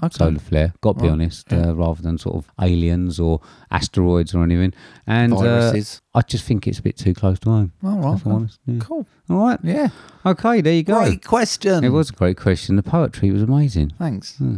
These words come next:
Speaker 2: maybe getting Robin's next book.
Speaker 1: I'm a poet and I know it.
Speaker 2: Right, <laughs> okay. After all that, mate, do you wanna tell us in poetry form how people can get us on social media?
Speaker 1: Yes, mate, they can get us on Twitter or Instagram, which is at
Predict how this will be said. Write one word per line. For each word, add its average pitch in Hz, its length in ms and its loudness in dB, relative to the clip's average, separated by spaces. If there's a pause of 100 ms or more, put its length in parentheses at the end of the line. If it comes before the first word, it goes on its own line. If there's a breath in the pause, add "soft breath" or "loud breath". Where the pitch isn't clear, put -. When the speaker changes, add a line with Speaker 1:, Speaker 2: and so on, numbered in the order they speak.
Speaker 2:
maybe 104 320 -4
getting 92 300 0
Robin's 92 320 -2
next - 240 -2
book. 110 280 0
Speaker 1:
I'm 98 140 -2
a 92 60 -2
poet 151 400 -2
and 139 120 -4
I 131 100 -4
know 123 520 -6
it. 87 160 -8 (180)
Speaker 2:
Right, 98 280 0 (140)
<laughs> - 160 -10
okay. 98 220 0 (640 loud breath)
After 151 280 0
all 151 40 2
that, 123 180 2
mate, 120 220 0
do 110 60 -2
you 117 40 2
wanna 120 140 2
tell 117 240 0
us 113 160 -4
in 110 100 2
poetry 110 380 0
form 101 260 2
how 98 80 2
people 92 320 0
can 87 80 0
get - 140 0
us - 160 -4
on 82 80 0
social 80 320 -2
media? 71 280 -4
Speaker 1:
Yes, 180 300 0
mate, 190 140 2
they 185 160 2
can 185 160 -4
get 180 140 0
us 165 100 -4
on 196 220 0
Twitter 185 520 0
or 185 260 0
Instagram, 165 600 0
which 151 160 -4
is 151 100 -4 (120)
at 156 120 -6